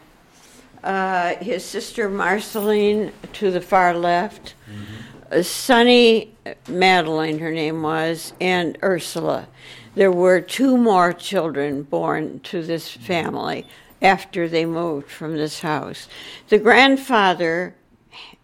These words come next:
Speaker 1: grandfather Ernest Hall, in the picture below, is the gentleman who built this house
Speaker 2: Yeah.
Speaker 1: and lived here with Ernest for his first six years,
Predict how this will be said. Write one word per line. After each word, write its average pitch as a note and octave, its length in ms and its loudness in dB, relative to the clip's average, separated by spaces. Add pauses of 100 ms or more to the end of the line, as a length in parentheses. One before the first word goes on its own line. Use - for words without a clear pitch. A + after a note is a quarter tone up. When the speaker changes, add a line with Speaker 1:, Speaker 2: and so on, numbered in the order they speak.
(200)
Speaker 1:
grandfather F#3+ 1000 0
Ernest G3+ 500 0
Hall, D3 760 -2 (480)
in F3+ 220 -2
the D#3+ 80 -6
picture G3 400 -2
below, E3+ 580 2
is E3+ 240 -4
the F3 80 -10
gentleman F3 600 -2
who E3+ 420 -4 (560)
built G#3+ 320 4
this E3 220 -4
house - 560 -6 (280)
Speaker 2:
Yeah. G3+ 80 0 (100)
Speaker 1:
and F#3+ 100 0
lived G#3+ 500 2
here A#3 420 2
with G3+ 420 0
Ernest D#3 640 -6 (360)
for E3+ 320 0
his E3+ 340 -4
first - 720 -14
six - 380 -14
years, B2 460 -12